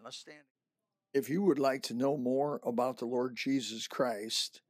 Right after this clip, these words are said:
you can contact us at gospel baptist church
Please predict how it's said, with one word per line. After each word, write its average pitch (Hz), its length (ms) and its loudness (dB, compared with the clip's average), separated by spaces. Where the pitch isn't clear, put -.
you 143 120 2
can 139 200 -4
contact 156 720 -2
us 113 440 0
at 107 180 -2
gospel 151 760 0
baptist 135 720 -2
church 120 680 -2